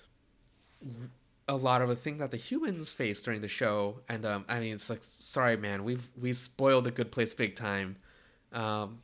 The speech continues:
finish season, watching season one if you haven't already. Um, but it is the question of, like, how far they can trust Michael.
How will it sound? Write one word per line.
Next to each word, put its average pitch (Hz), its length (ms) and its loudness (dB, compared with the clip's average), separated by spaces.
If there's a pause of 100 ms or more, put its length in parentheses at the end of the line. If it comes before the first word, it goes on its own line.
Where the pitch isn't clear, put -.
finish 143 280 0
season, 123 400 0
watching 120 280 2
season 117 300 -2
one 131 180 2
if 117 140 0
you 110 80 -4
haven't 110 240 0
already. 98 440 -6 (560)
Um, 107 480 -4 (1500)
but 139 140 4
it 139 140 6
is 135 140 2
the 143 60 -4
question 123 240 -4
of, 110 40 -2
like, 107 160 2
how 120 180 2
far 117 260 2
they 110 100 -2
can 107 120 -8
trust 104 280 -6
Michael. 160 380 -2